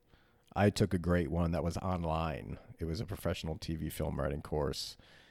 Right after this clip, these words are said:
online. It was not too expensive. And that's what really taught me how to write properly, how to write stories, which I use now to write jokes for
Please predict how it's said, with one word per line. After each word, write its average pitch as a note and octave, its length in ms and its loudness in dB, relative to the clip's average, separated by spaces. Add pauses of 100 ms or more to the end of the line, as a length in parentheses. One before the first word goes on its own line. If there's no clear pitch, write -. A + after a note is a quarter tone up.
(280)
online. F2 880 4
It F#2 160 2
was E2 640 0 (400)
not F2+ 320 0
too F#2+ 180 2
expensive. F2 920 -2 (720)
And F2+ 240 2
that's F#2 320 4
what E2 140 0
really D#2+ 240 2
taught - 320 -4
me D#2+ 220 -2
how E2 340 0
to D#2 80 -2
write C#2+ 500 0 (240)
properly, A#1+ 460 -4
how F2+ 160 -2
to D#2+ 80 0
write D2 300 0
stories, D2+ 720 -6 (400)
which - 180 -2
I F2+ 60 4
use E2+ 240 0
now D#2+ 180 0
to C#2 80 0
write A#1 220 -4
jokes - 400 -2
for G1+ 340 -6